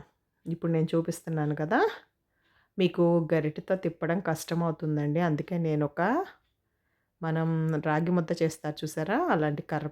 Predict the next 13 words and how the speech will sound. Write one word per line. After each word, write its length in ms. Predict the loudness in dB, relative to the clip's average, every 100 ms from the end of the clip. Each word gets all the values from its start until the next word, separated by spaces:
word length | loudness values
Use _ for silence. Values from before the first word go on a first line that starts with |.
| -8
పెట్టుకున్నాను. 560 | -10 -10 -6 -4 -2 -4 -4 _ _ _ _ _ _ -8
చూసారా, 320 | -4 -2 0 0
నేను 140 | 0 0
వీడియోలో 320 | 0 0 0 -2
చూపిస్తున్నట్టుగా 840 | -10 -14 -6 -2 -2 -4 -2 0 0 -2 _ -20 -20 _ 0
ఇలా 140 | 2 4 2
ముద్దగా 360 | 0 -2 -2 0
రావాలన్నమాట. 640 | -2 -2 -2 -4 -4 -6 -8 -12 _ _ -6 0
అలా 140 | 2 2
వచ్చేట 400 | 0 -2 -2 0 -2 -2 -4 -4
అంతవరకు 540 | -2 0 0 0 2 2 0 _ _ _ _ _ _ _ _
తిప్పుకొని 440 | -4 -2 -2 0 0 0
పక్కన 260 | -4 -2